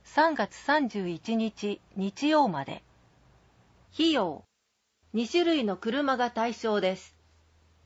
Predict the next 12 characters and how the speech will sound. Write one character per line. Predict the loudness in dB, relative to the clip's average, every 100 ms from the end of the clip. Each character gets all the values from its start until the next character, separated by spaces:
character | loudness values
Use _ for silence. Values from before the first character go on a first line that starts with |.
| _
軽 | 2 4
貨 | 6 4
物 | 4 -2
な | -4 -4
ど、 | -6 -8 _ _ _ _ -6
一 | -6
ヶ | 2 4
月 | 4 2
あ | 0
た | 2 -4
り、 | -6 -12 _ _ _ _ _ _
A、 | 0 2 0